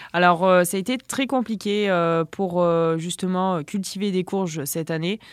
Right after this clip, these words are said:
parce que, bah, la courge a besoin quand même de pas mal d'eau, mais, euh, là, cette année, en plus, ben, on pouvait pas forcément utiliser l'eau comme on voulait.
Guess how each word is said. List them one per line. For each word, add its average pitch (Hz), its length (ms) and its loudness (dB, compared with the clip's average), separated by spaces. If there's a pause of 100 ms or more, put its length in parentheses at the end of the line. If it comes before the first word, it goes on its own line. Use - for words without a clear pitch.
(280)
parce 170 180 -2
que, 175 320 0
bah, 165 160 0
la 170 120 0
courge 220 200 -2
a 190 60 -2
besoin 170 220 -4
quand 180 120 -4
même 185 240 -4
de 170 200 -8
pas 190 180 -4
mal 185 320 -2
d'eau, 233 400 0 (100)
mais, 190 680 2
euh, 175 720 2 (340)
là, 185 320 4
cette 180 260 -4
année, 185 480 0
en 170 140 -4
plus, 175 340 -12
ben, 156 220 -2
on 156 140 -4
pouvait 156 220 -8
pas 170 140 -4
forcément 170 400 -4
utiliser 170 540 -4
l'eau 175 180 0
comme 165 220 -2
on 165 120 0
voulait. 190 420 0